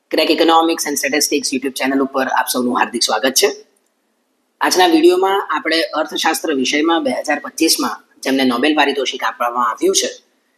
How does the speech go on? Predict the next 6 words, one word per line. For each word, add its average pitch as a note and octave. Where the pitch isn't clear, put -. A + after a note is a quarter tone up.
તે F#3+
અર્થશાસ્ત્રીઓ D#3
વિશે B2
ચર્ચા A#2
કરવી F#2
છે. -